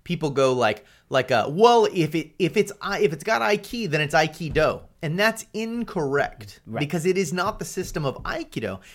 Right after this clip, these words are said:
Speaker 1: And the system of Aikido, at least as I teach it, follows these six tenets, right? And, and, you know, y-, um, suss it out for yourself however
Speaker 2: Uh,
Speaker 1: you
Speaker 2: yeah,
Speaker 1: want, you know?
Speaker 2: whatever, yeah.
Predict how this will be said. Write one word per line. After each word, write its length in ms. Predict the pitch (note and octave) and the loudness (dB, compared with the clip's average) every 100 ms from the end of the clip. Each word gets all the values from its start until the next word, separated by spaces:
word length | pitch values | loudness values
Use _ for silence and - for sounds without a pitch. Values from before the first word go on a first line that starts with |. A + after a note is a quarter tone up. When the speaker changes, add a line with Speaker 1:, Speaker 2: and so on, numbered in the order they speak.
| - | -6
Speaker 1:
And 80 | D3+ | -4
the 60 | |
system 340 | D3 A3+ A3+ F#3 | -4 -4 -2 0
of 60 | |
Aikido, 480 | F3+ B3+ - D#3 D3 | 0 -2 0 0 2
at 60 | C#3+ | 0
least 240 | C3+ - | -2 -4
as 100 | A2 | -2
I 200 | C#3+ - | -2 -2
teach 320 | D#4 C#3 A#2+ | -6 -8 -6
it, 180 | E3+ - - _ | -4 -6 -10 _
follows 380 | - E3+ G3+ E3 | 4 6 6 2
these 200 | B2 - | -6 -6
six 300 | C3+ - - | -6 -6 -8
tenets, 340 | C#4+ A#3 - | -8 -6 0
right? 140 | F3 | 0
And, 80 | F3 | 0
and, 220 | G3 G#3 | -4 -6
you 200 | F#3+ A3+ | -10 -6
know, 200 | A3 F3 | -2 -2
y-, 500 | C#3+ E3+ F#3 G3+ - - - - | -2 -8 -12 -16 -16 -16 -16 -12
um, 240 | G3+ F#3+ - | -12 -10 -10
suss 380 | F#3+ - C4 B3 | -6 -2 0 2
it 60 | |
out 180 | G#3+ D3+ | 2 2
for 60 | E3+ | 0
yourself 400 | D3 - C3+ B2 | -2 2 2 4
however 260 | A#2 G2+ | 2 2
Speaker 2:
Uh, 80 | G2+ | -2
Speaker 1:
you 80 | G2 | -4
Speaker 2:
yeah, 160 | A2+ A2 | -2 -4
Speaker 1:
want, 80 | B2 | 0
you 60 | |
know? 40 | D#3+ | 2
Speaker 2:
whatever, 280 | D#3+ C#3+ B2+ | 4 2 0
yeah. 260 | C#3 C#3 | -4 -6